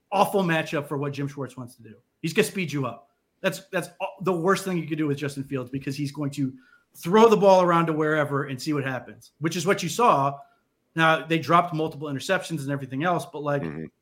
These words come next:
Speaker 1: you just saw a smarter football team. And in the end, they were just sort of patient enough, and they've done this a couple times, but they are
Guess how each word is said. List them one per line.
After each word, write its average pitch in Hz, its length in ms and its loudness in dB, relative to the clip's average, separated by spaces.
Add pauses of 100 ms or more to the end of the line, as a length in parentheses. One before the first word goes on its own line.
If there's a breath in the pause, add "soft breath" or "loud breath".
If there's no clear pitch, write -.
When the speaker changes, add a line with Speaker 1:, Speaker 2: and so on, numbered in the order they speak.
(220)
Speaker 1:
you 185 100 0
just 240 180 2
saw 196 180 8
a 185 120 0
smarter 156 420 0
football 185 420 -2
team. 113 300 -10
And 143 360 -4 (160)
in 180 100 0
the 180 120 4
end, 196 200 4
they 160 100 4
were 170 80 0
just 160 160 -4
sort 180 140 0
of 139 200 -8
patient 170 360 -2
enough, 175 300 2
and 139 100 -2
they've 160 100 -2
done 185 160 -2
this 202 120 -6
a 185 60 -6
couple 202 260 -4
times, 107 360 -16
but 139 160 -8
they 170 200 0
are 170 380 0